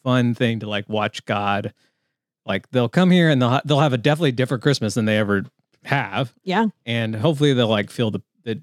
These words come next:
Speaker 1: all the things that the island has to offer, which
Speaker 2: Yeah.
Speaker 1: is so good. And so we're s-, we're stoked for them. So
Speaker 2: Yeah.
Speaker 1: that was our week.
Speaker 2: I love it. Um, another thing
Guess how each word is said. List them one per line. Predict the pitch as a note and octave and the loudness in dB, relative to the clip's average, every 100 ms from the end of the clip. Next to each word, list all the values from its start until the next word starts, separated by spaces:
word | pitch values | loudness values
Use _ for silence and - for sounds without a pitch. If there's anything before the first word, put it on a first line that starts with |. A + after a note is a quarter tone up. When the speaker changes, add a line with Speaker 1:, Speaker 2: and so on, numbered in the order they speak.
| _ | _
Speaker 1:
all | - F3 | 0 0
the | E3 | 2
things | C#3+ C3 A2+ | 0 0 0
that | A2+ | 0
the | A2+ | -2
island | G#2+ G#2+ G2 | 0 -2 -2
has | G#2+ - | -4 -6
to | - | -6
offer, | G2+ F#2+ D3 F3 F#3 | -6 -2 2 2 0
which | - G3+ | -6 -4
Speaker 2:
Yeah. | D#3 | -4
Speaker 1:
is | G2 | -6
so | - - A#2 A2 | -8 -4 -2 -2
good. | A2 G#2+ B2+ | -2 0 0
And | C#3 G2+ | 0 -6
so | G2+ G#2+ | -6 -6
we're | A2 | -4
s-, | A2 - - _ | -4 -6 -10 _
we're | A2+ | -10
stoked | A2 - D#3 | -8 -6 -6
for | - | -8
them. | - A#2 | -10 -12
So | - - F#3 | -12 -10 -6
Speaker 2:
Yeah. | A#3+ A3 _ _ _ _ | -4 -4 _ _ _ _
Speaker 1:
that | D#3 | 0
was | F3+ | 2
our | G#3+ | 4
week. | C4+ - _ - | 2 -2 _ -8
Speaker 2:
I | G#3 | -2
love | G3 C#4+ | 0 0
it. | - - _ _ _ _ _ _ _ _ _ _ - | -4 -10 _ _ _ _ _ _ _ _ _ _ -2
Um, | A#3 A3+ G#3 G3+ G3 - _ - | 2 4 4 4 0 -6 _ 0
another | A3+ A3 A#3+ | 4 6 4
thing | A3 E3+ E3+ F#3 | 2 0 0 -4